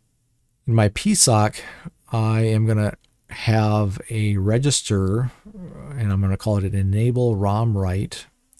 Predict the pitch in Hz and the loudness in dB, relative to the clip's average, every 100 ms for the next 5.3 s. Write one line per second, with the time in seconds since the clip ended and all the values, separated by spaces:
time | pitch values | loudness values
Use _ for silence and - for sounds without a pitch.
0 | - 107 101 98 104 104 107 120 110 - | -8 -2 0 2 0 0 2 2 0 0
1 | 98 98 107 - - - - _ 110 104 | 0 0 -2 -8 -20 -20 -20 _ 0 0
2 | - 90 98 98 98 101 101 - 151 104 | 0 0 0 0 0 -2 -4 -2 0 0
3 | - - - - 98 107 104 101 101 95 | -2 -12 -14 -10 -8 -2 0 2 0 -2
4 | 107 95 95 101 95 - 101 90 92 95 | -2 -2 0 -2 -2 -6 -8 -6 -4 -4
5 | 135 - - | -6 -6 -10